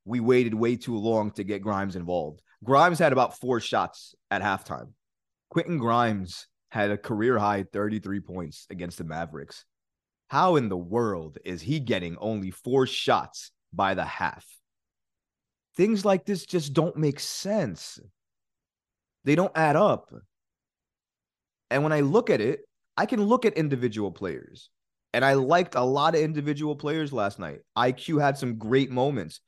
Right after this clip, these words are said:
scored amazing points. But again, you know, wasn't very efficient, had some issues on defense. And these are things that I'm just looking at and I see.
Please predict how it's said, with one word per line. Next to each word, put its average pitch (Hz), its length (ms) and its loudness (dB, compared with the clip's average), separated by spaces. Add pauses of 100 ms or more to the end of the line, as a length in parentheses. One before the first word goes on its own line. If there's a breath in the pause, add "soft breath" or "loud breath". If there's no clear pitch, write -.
(140)
scored 156 560 0 (240)
amazing 147 680 2
points. 147 560 -6 (1080)
But 127 120 2
again, 123 460 2
you 90 80 -8
know, 113 140 -2
wasn't 127 320 4
very 135 240 4
efficient, 131 480 -4 (1040)
had 123 240 0
some 135 180 -2
issues 127 260 -2
on 143 120 2
defense. 104 560 -6 (720)
And 110 100 -4
these 127 140 2
are 139 60 2
things 131 220 0
that 120 100 0
I'm 123 120 2
just 123 160 -4
looking 131 320 -2
at 123 160 -2
and 110 100 -4
I 120 100 -2
see. 135 420 -6